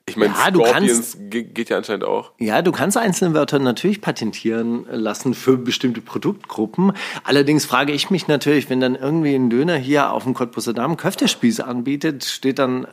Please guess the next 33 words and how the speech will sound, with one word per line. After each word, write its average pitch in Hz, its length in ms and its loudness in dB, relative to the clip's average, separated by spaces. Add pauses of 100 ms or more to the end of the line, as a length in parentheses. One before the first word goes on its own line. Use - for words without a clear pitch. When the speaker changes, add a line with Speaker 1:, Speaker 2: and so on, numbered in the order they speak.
(120)
Speaker 2:
Katar 123 460 0
da 135 220 2
und 139 180 -6
sagt: 127 340 -2
Speaker 1:
Hält 117 200 0
die 120 100 2
Hand 123 160 2
auf. 85 320 -2 (160)
Speaker 2:
<laughs> - 640 -2
„Kollege, 165 340 4
Speaker 1:
Kollege, 113 380 2
was 123 140 -2
ist 123 160 -8
los?“ 127 220 -2
Speaker 2:
hier, 160 300 2 (140)
hier 165 180 2
wird 160 140 0
jetzt 151 160 -6
aber 151 160 -6
mal 151 260 2
abgecasht. - 1120 -6 (500)
Ja? 139 260 -4 (440)
Aber 185 300 4
in 196 120 4
diesem 220 260 4
Zusammenhang, 202 880 2
ähm, 170 600 2 (520)
habe 139 120 2
ich 160 120 2
auch 147 140 0
ein 160 340 -2 (100)
Zitat 131 520 0
erraten, 151 720 -4